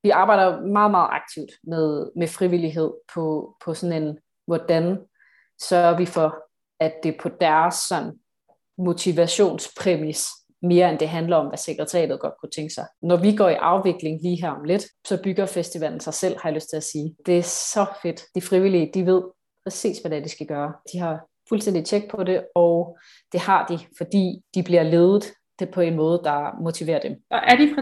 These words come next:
Speaker 2: Thy, eller kommer de fra hele landet?
Speaker 1: Jamen, det er så det, der er lidt sjovt, fordi havde du spurgt for måske en tre-fire år siden, så havde de nok primært været fra Thy,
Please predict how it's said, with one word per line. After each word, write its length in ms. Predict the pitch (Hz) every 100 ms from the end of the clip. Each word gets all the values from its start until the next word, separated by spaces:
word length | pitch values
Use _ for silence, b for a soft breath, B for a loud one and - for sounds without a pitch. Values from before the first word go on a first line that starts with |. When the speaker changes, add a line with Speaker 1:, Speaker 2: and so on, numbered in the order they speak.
| 269 -
Speaker 2:
Thy, 220 | 277 -
eller 200 | 208 196
kommer 220 | 247 220
de 120 | 208 214
fra 80 |
hele 220 | 208 226 233
landet? 320 | 220 208 208 -
Speaker 1:
Jamen, 240 | 226 214
det 60 | 262
er 40 |
så 160 | 262 240
det, 120 | 240
der 60 |
er 140 | 226 220
lidt 220 | 220 226
sjovt, 400 | - 202 208 226
fordi 440 | 208 208 202 202 - _
havde 220 | - 220 208
du 100 | 214
spurgt 480 | - 262 262 - - - -
for 140 | 202
måske 540 | 185 175 - 170 156 -
en 100 | 180
tre-fire 460 | 175 175 180 220 214
år 140 | 180
siden, 460 | 175 175 196 233 240 - _ _ _ 175
så 140 | -
havde 220 | 226 220 180
de 100 | 180
nok 220 | 180 180
primært 340 | 196 190 180
været 160 | 151 147
fra 80 | -
Thy, 260 | - 151